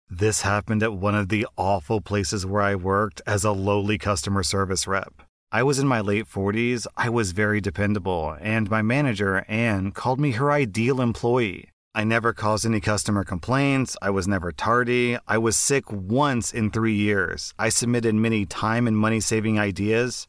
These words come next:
and I always worked late when asked. I worked thirty-two hours a week, Monday through Thursday, so I was typically the employee that my boss asked to work late since everyone else was full-time and no overtime was involved if I worked a few extra hours.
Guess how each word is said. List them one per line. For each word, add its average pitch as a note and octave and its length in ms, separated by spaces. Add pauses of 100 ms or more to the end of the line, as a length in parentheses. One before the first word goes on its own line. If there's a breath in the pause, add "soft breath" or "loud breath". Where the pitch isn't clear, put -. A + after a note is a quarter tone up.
(140)
and A#2+ 280
I B2+ 100
always A#2 460
worked A#2 280
late A2+ 200
when G#2+ 120
asked. - 540 (340)
I A#2+ 100
worked D#3 260
thirty-two A#2 420
hours G2+ 240
a F#2+ 60
week, F#2+ 340
Monday G2+ 280
through G2 160
Thursday, F#2 720
so F#2+ 600
I G2+ 100
was A#2 200
typically A2 400
the G#2 160
employee G2+ 400
that A2 120
my G2+ 140
boss G2+ 340
asked G2 220
to F#2+ 80
work G2 260
late F#2+ 400
since F#2+ 380
everyone A2+ 380
else G#2+ 180
was G2+ 140
full-time G2+ 640
and G2 240
no G2+ 140
overtime G2 480
was F#2+ 120
involved F#2+ 380
if F2 80
I G2 140
worked F#2+ 260
a E2 60
few F#2+ 180
extra F2+ 240
hours. F2+ 580